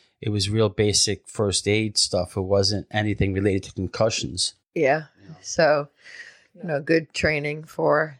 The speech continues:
Speaker 2: concussions, right?
Speaker 1: Yep. As part of the certification for not only the coaches, but also the officials, I think it's important for as well.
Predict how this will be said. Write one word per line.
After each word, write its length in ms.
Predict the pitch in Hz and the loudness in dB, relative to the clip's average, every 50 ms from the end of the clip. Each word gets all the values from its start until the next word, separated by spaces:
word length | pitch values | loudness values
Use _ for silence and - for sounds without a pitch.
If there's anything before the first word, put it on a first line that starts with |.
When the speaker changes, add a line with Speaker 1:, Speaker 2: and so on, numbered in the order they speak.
| _ _ | _ _
Speaker 2:
concussions, 760 | _ - 165 160 - 143 143 - - 165 160 185 202 - - _ _ _ _ _ _ _ _ 110 104 | _ -16 -10 -4 -2 -2 -2 -2 -6 -10 -10 -10 -10 -12 -16 _ _ _ _ _ _ _ _ _ -2
right? 320 | 131 143 147 175 - - _ - | 0 0 0 0 -2 -8 _ -2
Speaker 1:
Yep. 240 | - 127 - - _ _ _ _ _ _ _ _ _ _ _ _ | 0 0 0 -2 _ _ _ _ _ _ _ _ _ _ _ _
As 140 | - 110 - | 0 0 0
part 220 | - - 123 117 110 | 2 2 2 2 2
of 60 | 104 | 2
the 80 | 101 | 0
certification 800 | 95 - - - 117 110 104 - - - 113 110 104 - - 95 | 0 0 2 2 2 2 2 -2 -4 0 0 0 0 -2 -6 -6
for 160 | - - 95 - - | -6 -6 -6 -6 -4
not 260 | 110 113 120 127 127 | -2 0 2 2 2
only 180 | 123 113 110 98 | 2 2 2 0
the 100 | 87 - | 0 -2
coaches, 400 | - 143 170 175 - - 104 - | 0 0 0 2 0 -2 -4 -2
but 140 | - 113 104 | 0 2 4
also 320 | 101 104 110 110 - - 101 | 4 4 4 2 2 0 0
the 120 | 98 90 | 0 -2
officials, 420 | - - - 139 127 - - - 98 | -4 -2 -2 -2 -2 -2 -4 -4 -4
I 60 | 90 | -4
think 220 | - - 92 - | -4 -6 -8 -8
it's 140 | 98 - - | -6 -8 -6
important 380 | 95 - - 98 90 - 101 - | -6 -4 0 0 0 0 -2 -8
for 140 | - 104 95 | -6 -6 -6
as 140 | 90 - | -6 -4
well. 340 | 107 101 98 95 107 117 - | -2 -2 -2 -2 -2 -4 -8